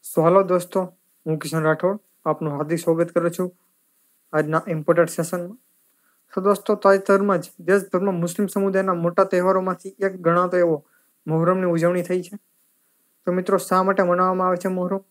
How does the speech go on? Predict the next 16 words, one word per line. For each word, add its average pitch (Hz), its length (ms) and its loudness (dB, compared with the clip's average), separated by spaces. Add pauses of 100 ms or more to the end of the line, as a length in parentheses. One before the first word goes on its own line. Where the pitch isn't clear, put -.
(500)
તેની 175 120 0
પાછળનું 175 440 0
કારણ 175 320 0
શું 185 120 -6
છે? 190 200 -6
તેની 175 260 -4
પાછળની 175 560 -2
કહાની 170 360 -4
શું 175 180 -6
છે? 175 120 -16 (560)
તેના 175 160 2
વિશે 175 220 0
આજે 180 160 4
હું 175 100 -2
તમને 175 220 -2
જણાવીશ. 175 420 -6